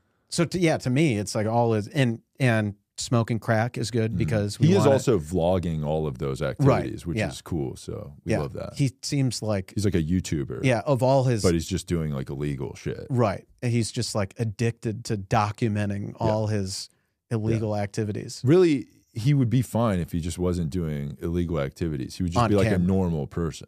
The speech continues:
Speaker 1: Right.
Speaker 2: You know, like, I mean, like, what is, like, Jake Paul? Jake Paul just recorded himself doing stuff.
Speaker 1: Right.
Speaker 2: But then the one time he did something that was dumb, where he was like, <laughs> "Oh, whoa, dude, a dead body at the fucking Chinese dead forest," or whatever.
Speaker 1: Yeah.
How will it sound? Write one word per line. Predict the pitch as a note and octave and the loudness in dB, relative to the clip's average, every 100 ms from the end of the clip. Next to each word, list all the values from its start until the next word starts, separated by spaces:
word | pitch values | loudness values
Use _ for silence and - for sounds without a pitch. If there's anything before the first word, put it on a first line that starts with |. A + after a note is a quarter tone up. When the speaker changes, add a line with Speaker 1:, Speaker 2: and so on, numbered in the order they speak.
| A#2+ | -2
Speaker 1:
Right. | A#2 F2+ - _ _ | -2 -2 -8 _ _
Speaker 2:
You | E2 C#2+ | -4 -4
know, | C2+ C#2+ - | -4 -8 -4
like, | D#2 | -2
I | D#2 | 0
mean, | D#2+ D#2+ | -2 -2
like, | D2 C2+ | -4 -4
what | D#2+ D#2 | -4 -2
is, | D2+ C#2 - - - | -4 -6 -10 -18 -12
like, | D2 B1+ | -10 -6
Jake | C#2+ C#2 | -6 -6
Paul? | D#2 C#2 | -4 -4
Jake | A#1+ D2+ - | -4 -8 -6
Paul | D2 C2+ | -6 -6
just | B1+ - _ _ | -8 -14 _ _
recorded | D2 - D2+ C#2+ C2+ | -12 -8 -8 -6 -6
himself | C2 - C2 - | -8 -8 -8 -6
doing | D2 C#2 | -6 -6
stuff. | - - A#1+ - _ - | -8 -12 -12 -14 _ -2
Speaker 1:
Right. | G#2+ D#2 _ _ _ - | -2 -2 _ _ _ -8
Speaker 2:
But | E2+ | -6
then | F2+ D#2+ | -2 -2
the | D2 | -2
one | D2+ C#2+ | -4 -4
time | D#2 C#2+ | -4 -6
he | |
did | C2 C#2+ | -6 -8
something | - C2+ D2 B1 B1 - | -8 -8 -8 -8 -10 -10
that | D2 | -10
was | B1+ C2+ | -10 -10
dumb, | D#2 D2 B1 B1+ C2 | -6 -6 -6 -10 -8
where | C2+ | -8
he | |
was | C#2 B1 | -8 -8
like, | A1+ A1+ | -10 -10
<laughs> | - - | -8 -6
"Oh, | C3+ | -4
whoa, | - D#3 F3 - C#3+ | -4 4 4 4 0
dude, | B2 B2+ C#3+ | 0 0 0
a | G2+ | 0
dead | D3 C#3 A#2+ | 2 2 2
body | C3 C#3+ C#3+ E2+ F2+ | 2 4 2 0 -8
at | F#2+ | -4
the | G#2+ G2 - - | -2 -4 -8 -8
fucking | C#3 A2+ A2 | -6 -4 -4
Chinese | - A#2+ A#2+ A#2 | 0 0 2 -2
dead | F#2+ A#2 B2 B2 | 0 2 2 0
forest," | F2 D#2 D#2 - D#2+ | -4 -4 -6 -8 -6
or | D2 | -2
whatever. | B2+ A2+ | 0 0
Speaker 1:
Yeah. | - | -2